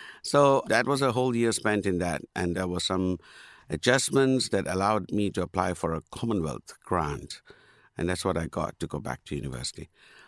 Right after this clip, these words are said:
So it was always something that I designed or planned, but rather, as I put it, no flaws in the master plan. Something led me along the way. So not getting into law school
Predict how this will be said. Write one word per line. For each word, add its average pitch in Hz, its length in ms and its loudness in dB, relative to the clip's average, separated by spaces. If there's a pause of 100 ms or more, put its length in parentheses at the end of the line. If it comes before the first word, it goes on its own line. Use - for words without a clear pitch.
So - 140 0
it 156 160 4
was 175 160 4
always 156 480 4
something 117 420 2
that 98 180 0
I 95 160 2
designed 92 540 2
or 85 80 0
planned, 82 460 -2
but 87 160 -4
rather, 92 400 0 (440)
as 82 220 -4
I 87 140 0
put 95 180 0
it, 87 180 -2
no 95 200 2
flaws 87 380 0
in 90 80 0
the 101 60 2
master 117 360 2
plan. - 340 -10 (460)
Something 101 380 0
led 92 260 4
me 92 160 2
along 87 300 2
the 87 80 0
way. 82 240 -2
So 71 280 -4 (380)
not 113 240 4
getting 120 260 4
into 113 180 2
law 110 240 4
school 95 640 0